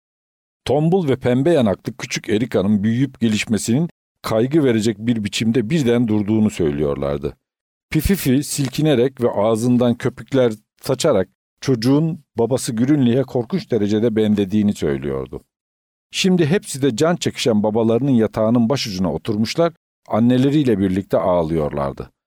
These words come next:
Babalarının ölümünden bile Menstrasse'deki akrabalarını suçlu görmelerine rağmen yine de oraya haber ulaştırdılar. Gece yarısı evin kapısı çaldı. Christian eve geç geldiği ve kendisini iyi hissetmediği için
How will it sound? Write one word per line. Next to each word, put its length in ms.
Babalarının 560
ölümünden 680
bile 200
Menstrasse'deki 1000
akrabalarını 720
suçlu 360
görmelerine 640
rağmen 360
yine 240
de 40
oraya 440
haber 260
ulaştırdılar. 760
Gece 240
yarısı 360
evin 300
kapısı 340
çaldı. 400
Christian 500
eve 220
geç 260
geldiği 500
ve 80
kendisini 540
iyi 220
hissetmediği 600
için 280